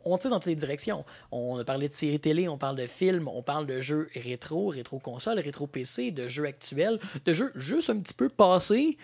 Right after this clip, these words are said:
que quelqu'un aurait peut-être pas joué, ou juste que nous autres, ça, ça donne qu'on parle à ce moment-là.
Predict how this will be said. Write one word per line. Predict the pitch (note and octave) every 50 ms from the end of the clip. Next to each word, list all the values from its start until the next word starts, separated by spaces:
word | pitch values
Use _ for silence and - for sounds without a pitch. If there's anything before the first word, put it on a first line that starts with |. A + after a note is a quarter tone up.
| - - - - _ _ _
que | - F3+ E3+
quelqu'un | D#3+ - F3 E3+ E3 - A3+ A#3 B3 A#3
aurait | F#3+ F3 F3+ -
peut-être | - G#3 F#3+ -
pas | - G3+ F#3
joué, | F#3 A#3+ C4+ -
ou | B3+ C4 A3+
juste | G3+ C#4 C#4+ -
que | A3+
nous | G3 F3+ F#3
autres, | G#3+
ça, | G3 F3
ça | D3+ C#3
donne | D3 E3+ F#3
qu'on | - D3 C3+
parle | C3+ - D3+ E3 F3+ E3
à | C#3 B2+
ce | - -
moment-là. | C3 C3+ C#3+ C#3 C3 B2 A#2+ A#2+ A#2+ D#3